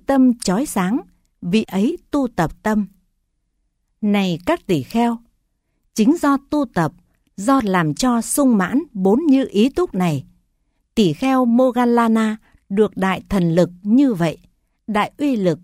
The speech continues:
như vậy. Và này các tỷ kheo, cũng chính do tu tập, do làm cho sung mãn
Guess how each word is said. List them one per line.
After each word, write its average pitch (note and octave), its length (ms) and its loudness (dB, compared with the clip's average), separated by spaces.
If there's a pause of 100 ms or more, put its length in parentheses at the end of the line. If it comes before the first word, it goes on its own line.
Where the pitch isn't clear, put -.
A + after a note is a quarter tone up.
(120)
như A3+ 220 2
vậy. D#3+ 240 -6 (1040)
Và F#3+ 200 -2
này F3 340 0
các C#4+ 260 -4
tỷ D3+ 180 -2
kheo, A3 300 -2 (720)
cũng C#4 240 0
chính A#3+ 240 2
do C4+ 220 0
tu C#4+ 340 -4
tập, D#3 180 -2 (460)
do C4+ 240 0
làm E3+ 240 0
cho B3+ 240 -2
sung B3 300 0
mãn G3 240 0